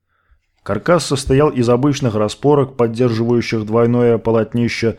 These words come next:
с воздушной прослойкой. Надувалось оно автоматически, стоило только отвернуть клапан. Поверх основного полотнища набрасывался тент из плотного водонепроницаемого материала с длинными колышками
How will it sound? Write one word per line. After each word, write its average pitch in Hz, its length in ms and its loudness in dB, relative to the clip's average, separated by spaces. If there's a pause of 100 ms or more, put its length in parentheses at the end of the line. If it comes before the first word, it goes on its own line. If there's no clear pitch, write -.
(120)
с - 140 -14
воздушной 117 480 0
прослойкой. 117 760 -2 (800)
Надувалось 151 520 2
оно 135 280 0
автоматически, 131 920 -2 (100)
стоило 120 440 0
только 131 340 2
отвернуть 120 560 0
клапан. 113 440 -2 (1000)
Поверх 127 380 0
основного 123 580 2
полотнища 127 800 0
набрасывался 113 760 0
тент 131 380 0
из 107 160 -6
плотного 117 640 0 (160)
водонепроницаемого 127 1200 2
материала 113 640 2
с 98 80 -4
длинными 127 540 2
колышками 123 720 0